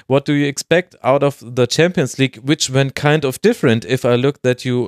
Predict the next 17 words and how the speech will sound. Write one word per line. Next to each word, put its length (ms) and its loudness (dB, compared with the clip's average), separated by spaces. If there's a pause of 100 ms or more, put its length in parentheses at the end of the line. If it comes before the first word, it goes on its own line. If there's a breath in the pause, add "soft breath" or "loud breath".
(100)
lost 320 0
all 280 4
your 280 4
away 320 2
games 420 0
in 140 -2
the 100 -4
group 240 -2
sta-, 300 0
at 160 -2
the 100 -2
group 220 -2
stage, 420 -2 (280 loud breath)
now 220 4
you 160 -2
got 220 0
drawn 440 0